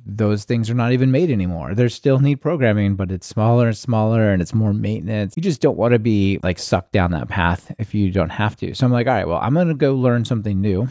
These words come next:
Let me look around and see what people are raving about." Actually, a couple of friends were all into Python, and I'd go talk, like, "What are you doing with this? Like, what are you building this with?" "Oh, this is Python. It's so <laughs> amazing." And I talked to someone else. "What are you building with this?" "Oh, I'm doing this with Python. It's so cool. Let me show you."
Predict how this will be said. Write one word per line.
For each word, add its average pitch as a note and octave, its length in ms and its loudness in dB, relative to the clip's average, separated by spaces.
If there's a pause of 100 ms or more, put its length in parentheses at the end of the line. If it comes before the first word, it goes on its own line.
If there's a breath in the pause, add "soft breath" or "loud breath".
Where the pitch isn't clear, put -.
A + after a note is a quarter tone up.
Let C3+ 160 4
me C#3+ 80 4
look C#3 200 0
around A2+ 220 2
and G#2+ 80 -2
see B2 120 -2
what G2 160 2
people G#2+ 300 -2
are F#2+ 200 2
raving F#2 300 2
about." F2 180 0
Actually, B2 320 2
a B2 60 0
couple C3+ 340 0
of B2+ 80 2
friends A2+ 520 0
were G#2+ 280 -2
all G#2+ 440 2
into G2+ 240 0
Python, E2+ 540 0
and F#2 100 -2
I'd G2 120 -6
go G2+ 160 0
talk, F#2+ 320 0
like, G2 220 -4
"What D#3+ 120 2
are F3+ 40 0
you G3 60 -4
doing F#3 200 0
with D#3+ 100 0
this? E3 200 -2
Like, A#2+ 180 -2
what C3+ 120 2
are D3 40 4
you D3 80 2
building D3 360 0
this C#3 180 -2
with?" G#2 200 0
"Oh, C3 180 4
this C3 180 2
is C#3 60 -2
Python. F#2+ 400 0
It's E2+ 100 -4
so B2 120 0
<laughs> G#2 80 4
amazing." F#2 260 0
And D2+ 80 -8
I F2 100 -2
talked F#2+ 260 -2
to - 60 -20
someone F#2+ 220 0
else. D2+ 180 -4
"What D#3 120 0
are F3 40 0
you E3+ 100 2
building E3 320 2
with C#3+ 120 0
this?" C#3+ 300 0
"Oh, C#3 160 -4
I'm C3 160 2
doing D3+ 180 4
this C#3+ 160 0
with D3 140 -4
Python. C#3+ 380 0
It's F#2 120 -2
so C3+ 120 0
cool. D3 180 0
Let A#2 100 4
me A2 80 2
show A#2 180 0
you." G#2 80 -2